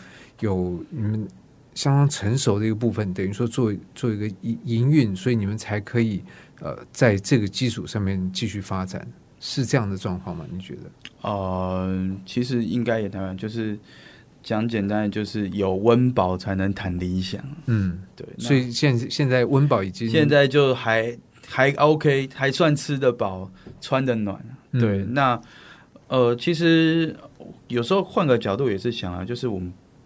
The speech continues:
Speaker 2: 我们能做多少事，有多少能力做多少事，这是我们创办人一直不断在跟我们，呃，个，就是分享的概念啊。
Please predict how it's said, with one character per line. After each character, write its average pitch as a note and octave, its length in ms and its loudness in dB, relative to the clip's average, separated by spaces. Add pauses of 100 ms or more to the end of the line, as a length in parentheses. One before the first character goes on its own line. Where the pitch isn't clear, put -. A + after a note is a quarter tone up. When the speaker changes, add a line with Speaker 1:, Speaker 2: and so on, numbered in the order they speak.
Speaker 2:
我 G2 100 -6
们 F2+ 1000 -6 (720)
能 G#2 280 -2
做 A#2+ 240 0
多 G#2+ 260 -2
少 - 280 -8
事， G2+ 360 -8 (680)
有 G2+ 180 -4
多 B2 100 -2
少 A2+ 160 -2
能 F2+ 200 -4
力 G2 120 -2
做 F#2+ 160 -4
多 F#2+ 160 -4
少 F#2+ 120 -10
事， - 160 -12
这 B2+ 100 -4
是 C#3 80 2
我 A2 60 4
们 F#2 120 -2
创 G#2+ 200 -2
办 G2+ 160 0
人 F2+ 120 -4
一 A2 60 -2
直 - 220 -8 (580)
不 G2 100 -4
断 G#2+ 220 0
在 G#2+ 140 -2
跟 G2+ 200 -4
我 F#2+ 60 -2
们， F2+ 300 -8 (200)
呃， G2 140 -10 (320)
个， F#2 500 -6 (400)
就 - 140 -10
是 G#2+ 80 -6
分 G#2 240 -2
享 F2+ 140 -6
的 F2+ 120 -8
概 F2+ 280 -8
念 F2+ 240 -8 (100)
啊。 - 80 -18